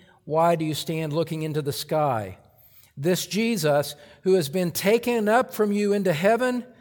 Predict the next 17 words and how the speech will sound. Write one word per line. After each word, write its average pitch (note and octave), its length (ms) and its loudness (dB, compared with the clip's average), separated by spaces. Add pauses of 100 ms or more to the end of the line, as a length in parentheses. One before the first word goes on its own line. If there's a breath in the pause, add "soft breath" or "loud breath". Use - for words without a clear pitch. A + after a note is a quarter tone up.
(340 loud breath)
will E3 160 0
come F#3+ 400 0
in E3 100 -2
just D#3 340 -2
the D#3+ 100 -4
same E3 360 -2
way D3+ 260 0
as C3+ 140 -4
you C#3+ 100 -4
have B2+ 140 -8
watched C#3 320 -6
him D3+ 180 -6
go G3 300 0
into C#3 240 -6
heaven. A2 440 -6 (640 soft breath)
He C#3+ 140 -4
ascended D#3 680 -2